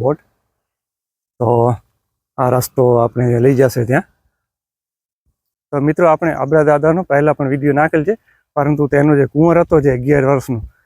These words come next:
તેના વિશે આજે આપણે માહિતી મેળવીશું. તો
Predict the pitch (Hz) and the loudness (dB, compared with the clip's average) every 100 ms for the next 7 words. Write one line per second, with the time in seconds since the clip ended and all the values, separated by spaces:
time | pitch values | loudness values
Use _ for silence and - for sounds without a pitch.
0 | _ - 151 143 147 - 139 135 143 131 | _ -2 2 2 2 0 0 2 0 0
1 | 143 135 120 127 143 131 143 170 147 - | -4 -6 -4 -4 -2 -2 2 2 0 -6
2 | _ _ - - - - - - - - | _ _ -16 -14 -8 -8 -8 -12 -10 -8
3 | - - - - - 156 | -8 -8 -10 -8 -2 0